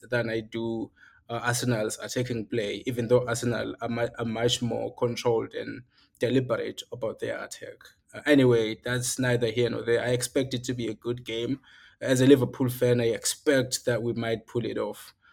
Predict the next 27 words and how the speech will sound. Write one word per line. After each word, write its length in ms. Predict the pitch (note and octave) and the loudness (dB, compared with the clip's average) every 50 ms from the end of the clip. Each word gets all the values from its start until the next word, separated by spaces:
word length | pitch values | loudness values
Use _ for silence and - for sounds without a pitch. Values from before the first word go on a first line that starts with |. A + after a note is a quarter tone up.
| - _ _ _ - | -20 _ _ _ -8
Uh, 180 | A2+ A#2 A#2 A2+ | -4 -4 -4 -2
I, 180 | A2+ A#2+ B2 B2+ B2 | 0 0 0 0 2
I 60 | C3+ C3 | 2 0
expect 480 | B2+ B2+ - - - - G#3 G3 - | 2 2 0 0 2 2 2 4 6
that 100 | D#3+ D3+ | 6 6
we 140 | D3 C#3+ C3+ | 8 8 6
go 240 | B2 B2 C3 C3 C3+ | 6 6 6 6 6
in 160 | C3 A#2+ A#2+ | 6 4 6
there 280 | A2 A#2+ A#2+ A#2 A2 A2+ | 6 6 6 6 6 2
and 120 | A#2 A#2+ | 2 2
actually 340 | A#2+ A#2 - - B2+ A#2 A2+ | 2 0 0 -2 -2 -2 -2
have 320 | A2+ A2+ A#2 A#2 A2 G#2 | 0 0 0 0 -2 -4
more 380 | - A2+ A2+ A#2 A#2 A2+ A#2 B2 | -4 -2 0 2 2 4 4 4
of 120 | A#2+ B2 | 4 2
the 80 | - A2+ | 0 -6
ball 460 | G2 - - G#2+ G#2+ A2+ A#2+ B2 C3+ D3 - _ _ _ _ _ _ _ _ _ _ _ _ _ _ - | -6 -6 -8 -6 -2 0 0 0 -2 -4 -8 _ _ _ _ _ _ _ _ _ _ _ _ _ _ 0
and 320 | B2+ B2+ A#2+ A#2+ - - - _ - | 2 2 2 2 -2 -8 -16 _ 2
get 240 | - B2 A#2+ B2 - | 4 4 4 4 0
caught 420 | - - C3+ B2+ B2 B2 B2 - - | 0 2 4 4 4 2 0 -4 -4
in 140 | B2+ B2 A#2+ | -2 -2 0
the 100 | A#2+ A2+ | -2 -2
counter 640 | - - B2 A#2 A#2+ B2 A#2+ A#2+ - A#2+ A#2 A2 - - | -4 -2 -2 0 0 0 0 0 0 0 0 -2 -4 -4
like 200 | A2+ A#2 A2 - | -4 -4 -2 -2
we've 240 | - A#2 G2+ - - | -4 -4 -4 -6 -8
done 260 | - G#2 G#2 A2+ A#2 | -8 -6 -4 -4 -6
all 180 | A2+ G#2+ A#2 B2 | -4 -2 0 0
season. 480 | B2 - C3 C3 B2 A#2 A#2+ B2 B2+ | 0 0 0 0 2 2 2 0 0